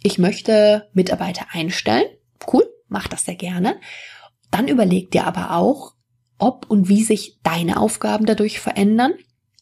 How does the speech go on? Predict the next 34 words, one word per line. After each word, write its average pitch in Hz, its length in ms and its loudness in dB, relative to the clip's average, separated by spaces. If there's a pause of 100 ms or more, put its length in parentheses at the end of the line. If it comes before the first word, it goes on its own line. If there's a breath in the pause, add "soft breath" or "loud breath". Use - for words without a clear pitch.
(280)
Ich 185 80 0
meine, 185 160 2
klar 185 200 -2
kannst 180 300 -2
du 196 40 0
auch 180 100 -6
sagen, 180 320 0
dass 180 140 -6
du - 60 -8
dir 180 140 0
zum 180 160 -4
Beispiel 180 300 -2
jemanden 175 560 2
auch 175 320 -2
als 180 380 -6 (320 loud breath)
Manager 180 540 2
sozusagen 175 800 -6 (100)
mit 180 400 2
reinholst, 170 560 -2
einen - 80 -8
Online-Business-Manager 175 920 -2
mit 170 180 -4
reinholst 165 460 -4
in 170 100 -4
dein 170 180 -2
Unternehmen. 175 600 -2 (580 loud breath)
Aber 196 320 2 (100)
nichtsdestotrotz 202 960 -2
werden 185 280 0
sich 190 240 -6
eben 180 220 2
deine 170 380 -2
Aufgaben 170 680 -2
auch 175 380 0